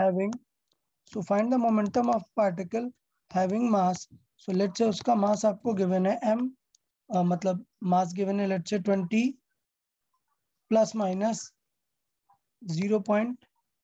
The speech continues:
फ़ोर, ये गिवन है, this many K G। क्यों? क्योंकि अगर gram दे दूंगा तो अभी फिर से उसे एम के unit में लाने का try करेगा, तो particle की जगह यहाँ पे क्या लिख लेते हैं?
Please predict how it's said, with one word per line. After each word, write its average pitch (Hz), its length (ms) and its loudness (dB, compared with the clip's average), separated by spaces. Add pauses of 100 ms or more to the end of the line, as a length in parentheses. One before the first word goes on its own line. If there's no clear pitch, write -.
(520)
फ़ोर, 185 280 0 (1300)
ये 220 160 4
गिवन 180 340 0
है, 220 200 -2 (480)
this 220 240 2
many 240 440 4
K 214 120 2
G। 165 200 0 (1400)
क्यों? 294 220 0
क्योंकि 269 240 -2
अगर 262 200 0
gram 240 300 4
दे 254 120 2
दूंगा 247 260 0
तो 247 120 -2
अभी 220 220 0
फिर 202 200 -4
से 233 140 -2
उसे 226 360 0 (600)
एम 220 160 2
के 254 120 -4
unit 220 360 -2
में 220 140 0
लाने 202 280 0
का 202 80 -2
try 190 220 -2
करेगा, 185 320 -2
तो 254 100 0
particle 208 440 -2
की 214 120 -8
जगह 208 720 -6
यहाँ 208 180 -4
पे 202 120 -6
क्या 208 140 -4
लिख 208 200 -4
लेते 214 320 -6
हैं? 170 60 -8